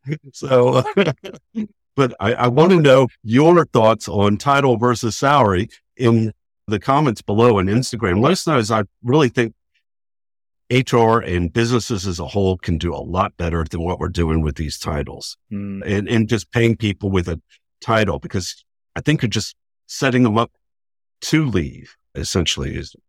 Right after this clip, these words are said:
Speaker 1: you can't have longevity with, with that. My, my personal opinion. Or I don't know, maybe I'm wrong. Maybe, maybe somebody out there will convince me I'm wrong, and I will do a full mea culpa on air here with this. 'Cause I, I, my,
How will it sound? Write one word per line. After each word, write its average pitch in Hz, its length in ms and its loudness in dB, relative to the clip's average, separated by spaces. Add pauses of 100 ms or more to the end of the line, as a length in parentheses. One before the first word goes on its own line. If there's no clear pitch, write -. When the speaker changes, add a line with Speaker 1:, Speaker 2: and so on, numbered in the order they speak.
(520)
Speaker 1:
you 87 140 -10
can't 110 240 -4
have 101 260 -2 (500)
longevity 95 720 0 (260)
with, - 200 -10
with - 160 -12
that. - 160 -12 (100)
My, 90 220 -2 (160)
my 90 100 -2
personal 82 380 -8
opinion. 80 320 -10
Or 135 80 4
I 156 80 4
don't 196 120 4
know, 180 80 2
maybe 107 300 0
I'm 147 100 2
wrong. 127 160 2
Maybe, 123 280 0 (260)
maybe 175 320 4
somebody 160 400 2
out 139 160 0
there 127 160 2
will 117 120 0
convince 104 480 0
me 110 220 0
I'm 90 240 0
wrong, 107 420 4 (380)
and 92 320 -2
I 95 220 -2
will 113 240 0
do 92 300 0
a 78 60 -8
full 104 200 0
mea 101 280 2
culpa 95 500 -2 (240)
on 87 280 0
air 82 320 -2
here 82 420 -4
with 73 200 -12
this. 80 260 -8 (240)
'Cause 113 140 -4
I, 175 200 2
I, 135 320 0
my, 139 260 0